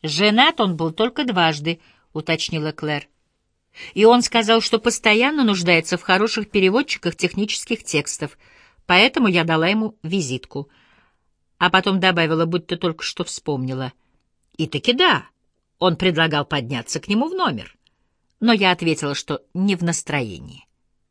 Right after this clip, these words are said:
«Старый развратник», пробормотал Филипп. «По крайней мере, в Малверне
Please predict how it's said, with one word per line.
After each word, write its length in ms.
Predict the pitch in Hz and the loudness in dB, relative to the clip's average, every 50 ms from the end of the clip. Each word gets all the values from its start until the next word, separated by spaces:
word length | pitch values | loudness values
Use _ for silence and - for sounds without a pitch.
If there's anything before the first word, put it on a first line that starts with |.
| _ _ | _ _
«Старый 840 | - - - - - - - _ _ - - 170 135 120 123 127 123 | -12 -8 -8 -6 -6 -6 -8 _ _ 0 2 2 2 2 -2 -4 -4
развратник», 840 | 135 143 151 135 127 143 151 147 127 110 _ - 120 117 _ - _ _ _ _ _ _ _ _ | -2 -4 -2 -2 -2 -2 -2 -2 -2 -4 _ -10 -12 -12 _ -16 _ _ _ _ _ _ _ _
пробормотал 640 | - 165 175 156 160 143 147 143 139 - 139 127 120 | -2 -2 0 0 0 0 0 -2 -2 -2 -4 -6 -6
Филипп. 440 | - - - 131 117 107 - - _ _ _ _ _ _ - - - - | -8 -10 -10 -10 -10 -10 -14 -18 _ _ _ _ _ _ -20 -20 -18 -4
«По 120 | - 180 170 | -2 -2 0
крайней 280 | - 185 170 165 165 | 4 4 4 4 4
мере, 180 | 160 160 156 160 | 2 2 0 0
в 160 | 151 131 127 | 0 0 -2
Малверне 720 | 156 190 208 180 143 135 113 117 123 117 117 127 123 120 | 2 4 6 6 4 4 0 -6 -10 -8 -8 -8 -8 -8